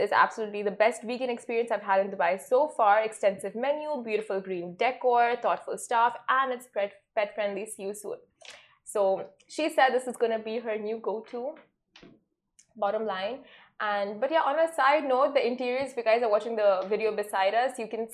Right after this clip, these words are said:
see just how gorgeous it is and, like, super gram-worthy. So, um, do check it out. Vegetarians, vegans, flexitarians, non-vegetarians, foodies in general, I think this is a great spot to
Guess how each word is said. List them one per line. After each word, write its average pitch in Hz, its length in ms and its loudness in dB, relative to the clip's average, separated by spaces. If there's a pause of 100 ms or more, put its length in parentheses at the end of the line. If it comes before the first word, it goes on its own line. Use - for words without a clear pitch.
(100)
see 247 320 -4
just 220 260 0 (140)
how 226 400 4 (100)
gorgeous 233 720 4
it 202 120 0
is 202 200 0
and, 202 160 -2
like, 180 240 2 (320)
super 311 420 2
gram-worthy. 196 840 0 (340)
So, 214 420 2
um, 185 400 -2
do 294 160 -2
check 262 240 -2
it 226 80 0
out. 208 300 -2 (280)
Vegetarians, 220 800 0
vegans, 214 440 -4 (300)
flexitarians, 226 920 -2
non-vegetarians, 254 1300 2 (360)
foodies 285 380 0
in 240 160 2
general, 233 340 4
I 214 140 4
think 233 220 -4
this 214 100 -4
is 220 100 -4
a 214 60 0
great 208 300 -2
spot 196 320 2
to 196 220 -2